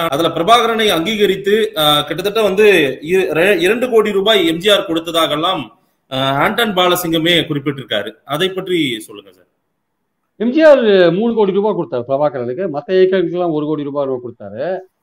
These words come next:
Speaker 2: ஆ,
Speaker 1: ம், ம்.
Speaker 2: பிர-, பிரபாகரனை பொறுத்த மட்டில் வந்து அவர் பிரபாகரனோட கொஞ்சம் ஈடுபாடோட இருந்தாரு.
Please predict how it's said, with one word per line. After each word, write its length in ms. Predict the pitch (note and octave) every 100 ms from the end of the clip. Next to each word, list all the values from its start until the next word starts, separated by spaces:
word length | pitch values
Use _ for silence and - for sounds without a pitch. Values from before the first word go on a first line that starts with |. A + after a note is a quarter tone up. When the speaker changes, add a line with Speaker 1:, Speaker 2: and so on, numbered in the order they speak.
| _ -
Speaker 2:
ஆ, 60 | E3+
Speaker 1:
ம், 160 | E3
ம். 800 | D#3+ D#3+ D#3+ D#3 D#3 D3+ D3+ D3 C#3
Speaker 2:
பிர-, 200 | E3 F#3 F3+
பிரபாகரனை 600 | F#3+ C4+ C#4+ C4+ A#3+ G#3
பொறுத்த 260 | G#3+ G#3
மட்டில் 320 | G3+ G#3 A#3 G#3
வந்து 260 | G3 A3+
அவர் 240 | G3 E3+ D#3
பிரபாகரனோட 640 | E3+ A#3 A3+ G3+ G3 G3
கொஞ்சம் 220 | F#3+ D#3+
ஈடுபாடோட 500 | F3+ F#3 F3 E3+ F3
இருந்தாரு. 400 | E3 D3 C3 B2